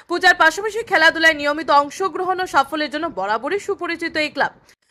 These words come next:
সম্প্রতি ধর্মনগর ক্রিকেট অ্যাসোসিয়েশন আয়োজিত বৃহত্তম মালাবতী এ ডিভিশন ক্রিকেট টুর্নামেন্টের চ্যাম্পিয়ন হয়ে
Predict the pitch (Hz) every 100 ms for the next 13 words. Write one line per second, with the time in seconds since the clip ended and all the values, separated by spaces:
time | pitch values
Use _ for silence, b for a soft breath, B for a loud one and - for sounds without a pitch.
0 | _ - 320 330 381 427 381 370 381 392
1 | 370 381 339 339 359 320 320 330 339 330
2 | 330 294 285 320 370 381 208 320 339 403
3 | 370 359 349 277 269 294 302 302 359 370
4 | - _ _ _ - 294 311 302 330 381
5 | 349 - 311 330 330 302 302 294 302 311
6 | 294 277 - 294 277 277 349